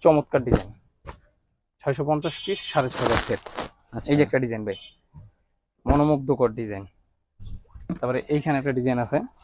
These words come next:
Speaker 2: এই যে আরেকটা ডিজাইন
Speaker 1: এটাও
Speaker 2: দেখতে পাচ্ছি।
Speaker 1: ছয়শো পঞ্চাশ টাকা পিস, সাড়ে ছয় হাজার টাকা সেট। এই কভারটা দেখেন, এটাও একটা আনকমন লুকিং এর কভার, মাত্র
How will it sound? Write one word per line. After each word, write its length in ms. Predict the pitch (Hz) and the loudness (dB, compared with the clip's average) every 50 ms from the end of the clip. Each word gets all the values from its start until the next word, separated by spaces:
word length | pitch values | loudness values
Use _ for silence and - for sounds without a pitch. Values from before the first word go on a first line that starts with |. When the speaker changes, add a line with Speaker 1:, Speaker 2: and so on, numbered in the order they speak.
| - - - - _ _ _ _ _ - | -18 -18 -18 -18 _ _ _ _ _ -6
Speaker 2:
এই 120 | - 110 110 113 | -4 -2 0 0
যে 40 | 117 113 | 0 0
আরেকটা 220 | 117 113 - 113 113 113 | 0 -2 -2 -2 -2 -2
ডিজাইন 180 | 110 117 113 | -2 -2 0
Speaker 1:
এটাও 100 | 110 113 | 2 4
Speaker 2:
দেখতে 120 | 147 131 160 | 6 8 8
পাচ্ছি। 140 | 156 - 156 | 6 6 6
Speaker 1:
ছয়শো 180 | 165 151 156 151 139 | 4 4 4 4 2
পঞ্চাশ 200 | 156 151 147 - - 156 | 2 0 -2 0 0 2
টাকা 120 | 151 147 143 | 2 2 2
পিস, 100 | 175 180 - - | 0 0 2 2
সাড়ে 140 | 156 131 131 | 2 2 2
ছয় 100 | - - 131 | 0 -2 -4
হাজার 140 | 117 - 113 | -2 -2 -2
টাকা 120 | 117 110 107 - | -2 -2 -2 -4
সেট। 100 | - - _ _ - 113 - - 165 | -8 -12 _ _ -8 -6 -2 2 2
এই 60 | 170 165 160 | 2 6 6
কভারটা 300 | 180 160 151 135 - 113 107 | 8 8 8 6 4 2 0
দেখেন, 200 | 107 101 107 98 95 107 123 | 0 0 -2 -4 -2 -2 2
এটাও 180 | 123 147 147 143 | 6 8 8 8
একটা 120 | 139 147 139 139 | 8 6 4 4
আনকমন 360 | 139 135 - 143 147 143 139 135 | 2 0 0 0 0 2 2 2
লুকিং 260 | 143 135 - - 143 139 127 127 | 0 0 0 -2 -2 0 0 -2
এর 60 | 117 - | 0 -2
কভার, 220 | 120 113 113 139 - - _ _ _ - - - - - _ - - | 0 0 0 -2 -2 -6 _ _ _ -20 -20 -20 -20 -20 _ -2 0
মাত্র 160 | 127 131 - | 0 0 0